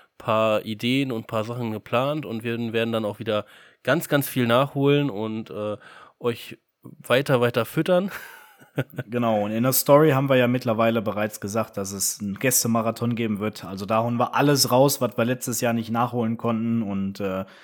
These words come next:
Speaker 2: nehmen alle die Leute rein, die schon spannend darauf warten, gehört zu werden.
Speaker 1: Genau.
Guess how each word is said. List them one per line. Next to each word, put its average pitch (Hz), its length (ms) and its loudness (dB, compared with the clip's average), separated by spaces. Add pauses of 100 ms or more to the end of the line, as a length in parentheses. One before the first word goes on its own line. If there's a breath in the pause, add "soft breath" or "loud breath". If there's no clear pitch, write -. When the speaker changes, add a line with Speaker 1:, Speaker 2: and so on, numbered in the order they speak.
(260 loud breath)
Speaker 2:
nehmen 110 180 -2
alle 123 220 2
die 123 120 -2
Leute 117 360 2
rein, 113 240 2
die 113 120 -2
schon 107 300 -2
spannend 139 720 2
darauf 113 320 0
warten, 117 380 0
gehört 104 320 -6
zu 80 160 -12
werden. 80 300 -16 (800 soft breath)
Speaker 1:
Genau. 92 440 -8